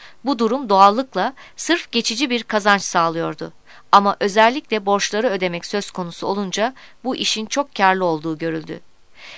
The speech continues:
Yönetiminin daha ilk yıllarında Henry, bir şilinlik sikkenin gümüş katkısını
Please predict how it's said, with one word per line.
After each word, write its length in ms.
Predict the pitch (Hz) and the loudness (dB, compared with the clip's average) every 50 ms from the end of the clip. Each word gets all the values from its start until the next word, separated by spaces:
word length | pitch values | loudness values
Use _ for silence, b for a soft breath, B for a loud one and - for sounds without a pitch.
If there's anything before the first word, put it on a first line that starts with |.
| B B B | B B B
Yönetiminin 720 | B 208 247 277 320 311 - 311 302 320 330 359 381 339 | B 4 4 4 4 2 0 -2 -2 -2 -2 -2 0 4
daha 220 | 269 254 262 285 - - | 4 6 6 6 4 2
ilk 240 | 311 359 - - | 0 -6 -4 -2
yıllarında 520 | 233 208 196 185 185 175 180 175 170 180 180 | -2 0 0 0 0 0 0 -2 -4 -4 -2
Henry, 460 | 180 214 247 247 220 190 196 240 285 B B B B B B | 0 2 2 2 2 2 -2 -4 -6 B B B B B B
bir 160 | 214 294 339 | 0 0 2
şilinlik 480 | 311 - - 262 240 240 233 247 262 - | 2 0 0 0 -2 -2 -4 -4 -6 -8
sikkenin 540 | - - 214 - - 214 202 208 233 240 208 | -10 -12 -12 -6 -4 -4 -2 -2 -4 -6 -4
gümüş 300 | 220 220 240 262 - - | -4 -4 -2 -2 -4 -4
katkısını 680 | - 196 175 - - - 180 - - 185 196 247 302 | -2 -4 -4 -4 -6 -8 -8 -6 -6 -6 -6 -6 -6